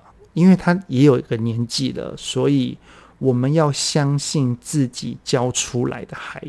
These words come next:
子。好的，那这一集的 podcast 的内容啊，就是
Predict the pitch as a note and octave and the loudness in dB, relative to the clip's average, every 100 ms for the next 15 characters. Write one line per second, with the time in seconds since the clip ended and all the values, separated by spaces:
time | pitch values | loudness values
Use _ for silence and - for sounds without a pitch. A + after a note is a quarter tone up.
0 | C#3+ - - - - - _ _ - - | -16 -16 -18 -20 -20 -20 _ _ -20 -20
1 | - - - - - C#3 D3+ F3 F#3 F3 | -20 -20 -20 -20 -4 4 6 6 6 4
2 | E3 D#3+ D3 C#3+ C#3 C#3 - D#3+ D3+ C#3+ | 4 4 2 2 0 -2 2 4 4 2
3 | - B2 A#2 A#2+ C3 B2 - - D#3+ - | -6 -4 -4 0 4 4 2 0 0 2
4 | F3 D3 - - A#2 D3+ E3 A#2+ A2+ A#2+ | 2 2 0 -2 0 2 2 2 2 4
5 | C#3 D#3 C3 A#2+ C#3 C3+ - C3+ B2+ A#2+ | 2 2 -4 -2 -2 -2 0 2 2 0
6 | B2 | -4